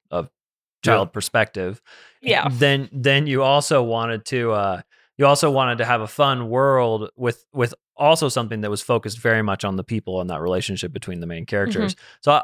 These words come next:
Speaker 1: I, I thought it was really enjoyable to watch you try to shave and, and adjust and fit all those things into a parameter of a book that, you know, we're
Speaker 3: Thank
Speaker 1: proud to,
Speaker 3: you.
Speaker 1: proud to be coming out a few weeks from now.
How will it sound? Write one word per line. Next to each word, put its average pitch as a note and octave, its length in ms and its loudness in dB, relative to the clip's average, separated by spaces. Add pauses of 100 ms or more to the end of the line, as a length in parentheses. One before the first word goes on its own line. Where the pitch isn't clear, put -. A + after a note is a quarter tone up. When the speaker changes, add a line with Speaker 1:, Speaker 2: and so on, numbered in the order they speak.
(120)
Speaker 1:
I, - 240 0
I C3 140 0
thought D#3+ 100 4
it C3 60 4
was A2+ 80 -4
really A#2 180 -2
enjoyable G#2 400 -4
to - 140 -8
watch G2+ 280 0
you G2+ 80 -6
try F#2+ 300 0
to - 140 -12
shave F#2 500 -2
and, F2 320 -6
and F#2 180 -8
adjust F2 540 -4
and F#2 180 -8
fit - 320 -2
all A2+ 200 2
those G#2 240 -2
things G#2+ 180 -2
into G2 220 -4
a F#2+ 40 -6
parameter G2+ 400 -2
of F#2 60 -4
a F#2 80 -4
book F#2 280 -4
that, - 220 -8
you - 120 -12
know, D#2 100 -10
we're F#2 220 -10 (160)
Speaker 3:
Thank - 140 -2
Speaker 1:
proud G2 180 -2
to, G3+ 80 -2
Speaker 3:
you. F#3+ 220 -4 (280)
Speaker 1:
proud C#3 140 4
to C3 80 -2
be B2 80 -2
coming C3+ 240 0
out C#3+ 180 2
a A#2+ 60 -4
few C3 200 -4
weeks A2 220 -4
from G2 160 -6
now. E2+ 220 -8